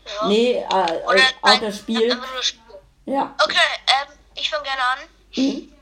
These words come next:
Speaker 1: Ich hab das Spiel geguckt.
Speaker 2: Ich auch.
Speaker 1: Ist eigentlich klar, dass ich das gucke.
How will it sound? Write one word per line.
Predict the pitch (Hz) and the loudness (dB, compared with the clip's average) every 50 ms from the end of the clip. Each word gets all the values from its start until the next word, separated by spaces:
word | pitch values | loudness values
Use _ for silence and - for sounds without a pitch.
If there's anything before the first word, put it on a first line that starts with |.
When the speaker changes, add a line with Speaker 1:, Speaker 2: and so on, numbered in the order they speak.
| _ - | _ -8
Speaker 1:
Ich | - - | -6 -6
hab | 277 - | -6 -4
das | - 285 - | -4 -2 -2
Spiel | - - - 277 277 285 277 | -2 -2 -4 -4 -4 -4 -6
geguckt. | 262 - - 302 320 - - - - - - - _ _ _ _ _ _ _ _ _ _ - - _ _ _ _ _ - | -6 -4 -2 -2 -2 -2 -4 -4 -6 -6 -6 -6 _ _ _ _ _ _ _ _ _ _ -20 -20 _ _ _ _ _ -20
Speaker 2:
Ich | - - 135 | -20 -16 -14
auch. | 120 110 - - _ _ _ _ _ _ - - _ | -14 -14 -14 -18 _ _ _ _ _ _ -20 -20 _
Speaker 1:
Ist | - - - - | -20 -20 -16 -16
eigentlich | - 202 202 208 - - | -12 -10 -8 -6 -6 -4
klar, | - 226 220 | -2 0 0
dass | 233 - | 0 -2
ich | - | -4
das | 262 254 - - | -6 -6 -4 -4
gucke. | 269 269 - 285 | -6 -4 -2 -2